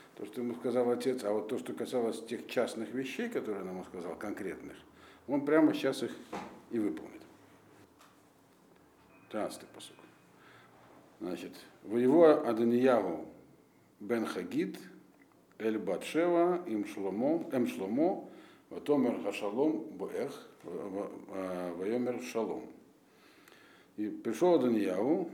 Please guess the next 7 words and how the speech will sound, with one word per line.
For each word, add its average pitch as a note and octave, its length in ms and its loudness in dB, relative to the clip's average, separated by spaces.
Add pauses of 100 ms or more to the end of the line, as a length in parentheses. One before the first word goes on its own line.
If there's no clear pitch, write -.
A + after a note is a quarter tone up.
(460)
э, F#2+ 460 -10 (160)
сын G#2+ 280 -4
Хагит, F2+ 480 -2 (440)
к F#2+ 340 -4 (300)
Батшеве, A2 720 -2 (500)
матери A2 380 -4
Шломо, A2+ 560 -4